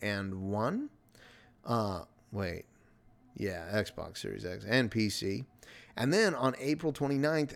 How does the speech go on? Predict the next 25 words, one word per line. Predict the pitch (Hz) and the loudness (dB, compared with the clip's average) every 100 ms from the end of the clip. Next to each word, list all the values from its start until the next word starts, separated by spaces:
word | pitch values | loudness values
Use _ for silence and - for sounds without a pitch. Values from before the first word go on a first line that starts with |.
| - | 0
Nintendo | 120 120 110 160 170 175 180 170 | 2 2 0 -2 0 2 0 0
Switch | - - 131 151 151 - - | -2 2 4 4 4 -2 -2
Sports, | - - 123 135 131 - - | -4 -4 2 4 4 2 -4
the | 113 113 | 0 2
long-awaited | 117 113 113 131 160 180 135 131 117 117 113 113 113 - - - | 4 4 4 4 4 2 4 4 6 4 4 2 -2 -10 -18 -8
sequel | - 147 190 - 107 107 - - - - | 2 2 4 6 6 6 0 -12 -20 -8
to | - 120 | 2 2
the | 113 113 | 4 4
Nintendo | 110 107 104 - 131 127 | 4 2 0 0 2 4
Wii | 120 107 131 226 | 4 4 4 4
Sports | 226 - 98 80 80 - - - - | 2 2 0 0 -2 -6 -6 -10 -6
game. | 113 104 92 90 98 - - - | 2 4 4 -2 -8 -14 -12 0
And | 208 | 4
you, | 247 - | 4 2
you, | - 156 - 131 | -4 -8 -8 -4
do | 185 | 2
you | |
guys | 247 220 147 | 4 4 4
remember | 131 113 120 127 - - - - | 2 4 2 0 -4 -18 -20 -10
playing | - 127 123 120 | 0 2 4 4
Nintendo | 113 107 117 113 110 | 4 2 0 4 6
Wii | 107 104 | 6 4
Sports, | - 104 101 - | 8 8 6 0
playing | - 110 123 110 | -4 0 2 4
bowling? | 95 101 104 107 | 4 4 4 0